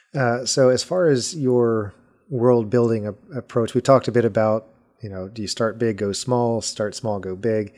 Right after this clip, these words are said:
Uh, we've talked about your inspiration. Are there any other aspects of world building, um, like books you're reading or shows you're watching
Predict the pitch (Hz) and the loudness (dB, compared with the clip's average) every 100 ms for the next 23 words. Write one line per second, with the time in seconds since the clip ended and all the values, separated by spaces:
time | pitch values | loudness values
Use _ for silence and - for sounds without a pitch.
0 | _ - _ _ _ _ _ 117 107 101 | _ -20 _ _ _ _ _ -6 -4 -4
1 | 101 139 131 127 113 98 117 110 113 113 | -8 -10 -14 -10 -8 -2 0 0 0 0
2 | 113 120 110 107 101 139 127 - 104 107 | -2 -4 -2 -2 -2 -4 -6 -6 -4 2
3 | 123 120 127 120 117 117 _ _ _ _ | 2 0 -2 -4 -4 -10 _ _ _ _
4 | _ _ _ - 135 120 120 117 117 - | _ _ _ -6 -2 2 2 2 0 -8
5 | _ _ 151 147 147 127 117 120 - 127 | _ _ -2 2 4 2 2 0 0 -2
6 | 113 110 101 110 117 113 110 117 113 113 | -4 -8 -6 0 0 2 0 0 0 -2
7 | 113 107 113 107 98 95 92 - 104 98 | -4 -8 -8 -8 -8 -10 -14 -16 -12 -10
8 | 92 _ _ - 123 - 123 113 117 117 | -10 _ _ -2 -2 2 2 4 4 4
9 | 117 117 117 117 107 101 98 - 123 120 | 2 0 -4 -4 -4 -2 -4 0 2 2
10 | 107 113 107 107 107 - 110 107 107 87 | 0 -2 2 0 0 -6 -6 -6 -8 -10
11 | 117 | -16